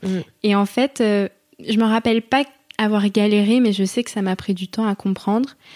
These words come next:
Speaker 2: Mais, mais je crois pas que la langue ait été une vraie, vraie barrière. Enfin,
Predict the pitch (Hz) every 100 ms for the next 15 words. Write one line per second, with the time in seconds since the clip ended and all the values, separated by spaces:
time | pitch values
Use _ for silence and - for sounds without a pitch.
0 | - - _ _ _ _ _ 220 220 214
1 | 202 208 - - 214 202 233 233 202 202
2 | 214 233 202 196 190 190 185 185 208 208
3 | 196 202 196 196 196 196 208 - 208 190